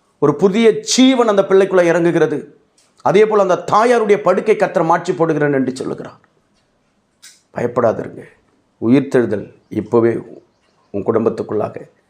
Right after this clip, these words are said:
மரண படுக்கையில் இருக்கிற எல்லாரையும் கர்த்தர் உயிரோடு கூட எழுப்புகிறார். ஜீவனை கொடுத்து எழுப்புகிறார். ஜீவாதிபதி உன் நடுவில் இருக்கிறார், உன் வீட்டுக்குள்ளாக இருக்கிறார்.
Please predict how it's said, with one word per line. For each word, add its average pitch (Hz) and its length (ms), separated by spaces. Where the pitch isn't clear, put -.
மரண 127 380
படுக்கையில் 131 540
இருக்கிற 160 320
எல்லாரையும் 190 1400
கர்த்தர் 160 320
உயிரோடு 139 380
கூட 123 160
எழுப்புகிறார். 107 560
ஜீவனை 262 380
கொடுத்து 208 360
எழுப்புகிறார். 165 520
ஜீவாதிபதி 110 440
உன் 104 120
நடுவில் 104 340
இருக்கிறார், - 480
உன் 110 160
வீட்டுக்குள்ளாக 160 720
இருக்கிறார். 156 460